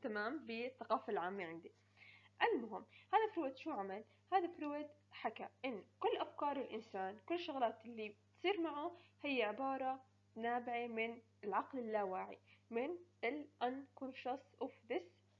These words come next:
patient، يعني بتكون تراكمات في اللاوعي تظهر لاحقا على شكل أمراض نفسية. فصار في عنده يحاول مثلا شخص بشوف دريمز معينة،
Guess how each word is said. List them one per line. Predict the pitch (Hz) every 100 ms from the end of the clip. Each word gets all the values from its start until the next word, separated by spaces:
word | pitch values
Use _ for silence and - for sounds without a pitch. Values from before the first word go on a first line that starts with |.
| -
patient، | 175 - - - _ _ _ _ _ _ _ _ - -
يعني | 233
بتكون | 226 240 - 269
تراكمات | 269 226 240 - 254 247
في | -
اللاوعي | 254 240 254 254 262 302 415 - - -
تظهر | 370 - 311 359 415 - _ -
لاحقا | 262 - 320 311 370 339
على | 226 233
شكل | - 294 349
أمراض | 226 226 240 277 -
نفسية. | 233 240 - 196 208 - - - -
فصار | 269 415 427
في | 339
عنده | 294 294
يحاول | 269 - 302 226
مثلا | 214 214 208
شخص | 254 311 -
بشوف | 247 277 254
دريمز | 214 247 240 247
معينة، | 208 233 190 196